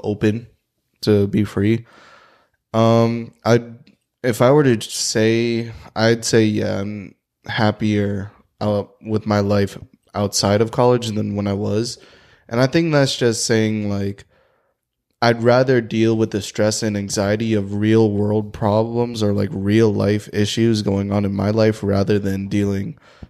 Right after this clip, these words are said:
with stress and anxiety about turning in assignments or having to study for exams and stuff like that, which is kind of, like, crazy to, like, now they say that, it's, like, weird to hear, but,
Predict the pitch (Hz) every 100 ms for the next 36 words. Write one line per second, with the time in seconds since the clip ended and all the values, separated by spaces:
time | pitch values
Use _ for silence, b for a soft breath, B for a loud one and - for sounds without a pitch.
0 | B 107 - - 104 - 104 101 101 101
1 | 101 98 101 98 b b b b - 120
2 | 123 117 110 104 123 113 110 107 98 -
3 | 107 104 107 101 104 101 95 - b b
4 | b b - 110 110 107 104 - 110 113
5 | - 101 98 101 101 101 101 95 95 -
6 | 101 - 98 101 98 101 - b b b
7 | b b - 117 131 127 185 165 123 104
8 | - 107 113 113 104 101 98 - - _
9 | - _ - 85 - - - 107 107 101
10 | 95 110 101 101 - 110 110 98 92 -
11 | 107 101 90 90 -